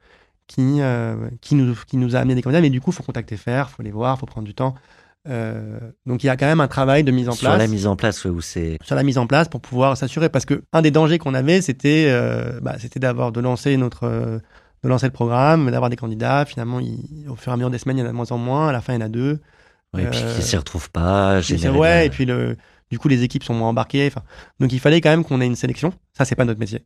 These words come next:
Speaker 1: Nous, on n'est, on n'est pas capable d'aller trouver des jeunes comme ça rapidement, euh, et, euh, leur faire passer un petit peu d'entretien, être sûr qu'ils sont vraiment motivés, qu'ils ont envie d'aller au bout, qu'il y a une vraie chance que, que ça donne quelque chose quand même.
Speaker 2: Mm.
Speaker 1: Donc, il y a quand même du boulot préparatoire pour, euh, pour s'entourer d'un écosystème favorable à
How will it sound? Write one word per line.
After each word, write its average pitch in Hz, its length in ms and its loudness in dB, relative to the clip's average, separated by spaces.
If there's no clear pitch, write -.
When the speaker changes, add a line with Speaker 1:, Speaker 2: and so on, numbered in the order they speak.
Speaker 1:
Nous, 120 80 -2
on 113 180 -4
n'est, 110 60 -4
on - 160 -10
n'est 113 80 -2
pas 131 100 0
capable 131 280 -2
d'aller 113 160 -6
trouver 139 280 0
des 123 120 0
jeunes 123 360 0
comme 127 160 0
ça 127 260 0
rapidement, 117 500 -2
euh, 113 400 0
et, 139 360 4
euh, 117 240 2
leur 120 160 -8
faire 131 80 -2
passer 127 220 -4
un 123 60 0
petit - 140 -12
peu - 80 -4
d'entretien, 131 460 2
être 156 100 2
sûr - 140 -8
qu'ils - 100 -10
sont - 80 -6
vraiment 113 220 -2
motivés, 131 400 0
qu'ils 120 160 -6
ont 113 40 0
envie 113 140 -2
d'aller 113 160 -2
au 117 120 0
bout, 165 280 2
qu'il 120 100 -2
y 113 40 2
a - 20 2
une 113 60 2
vraie 131 100 2
chance 156 240 2
que, - 260 -10
que 123 100 -10
ça 120 100 0
donne 127 120 -2
quelque 147 120 -2
chose 127 180 0
quand 127 100 -6
même. 117 200 -6
Speaker 2:
Mm. 110 120 -6
Speaker 1:
Donc, 127 160 -2
il 131 40 0
y 131 40 4
a 127 40 2
quand 139 100 2
même 151 160 4
du 135 100 -2
boulot 139 180 4
préparatoire 139 640 2
pour, 143 300 0
euh, 120 220 2
pour - 180 -4
s'entourer 156 720 4
d'un 131 160 4
écosystème 131 500 0
favorable 127 460 2
à 117 400 -6